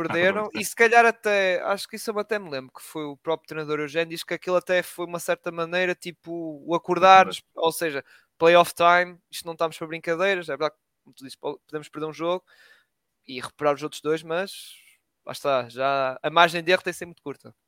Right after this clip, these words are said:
Speaker 1: Pois, eu queria acrescentar que no último jogo do Benfica contra o Imortal,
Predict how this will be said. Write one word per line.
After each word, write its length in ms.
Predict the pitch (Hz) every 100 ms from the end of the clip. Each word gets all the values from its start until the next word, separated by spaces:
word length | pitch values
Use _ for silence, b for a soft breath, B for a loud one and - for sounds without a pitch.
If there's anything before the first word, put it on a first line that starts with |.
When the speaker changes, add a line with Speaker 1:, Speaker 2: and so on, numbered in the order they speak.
| _ _ _ _ -
Speaker 1:
Pois, 240 | 113 - _ _ _
eu 80 | -
queria 140 | 131
acrescentar 360 | 123 - 131 117
que 120 | -
no 220 | 107 107 120
último 260 | 110 120 107
jogo 300 | 117 98 - _ -
do 80 | 104
Benfica 360 | 104 - 95
contra 200 | 98 98
o 40 | 101
Imortal, 400 | 104 117 113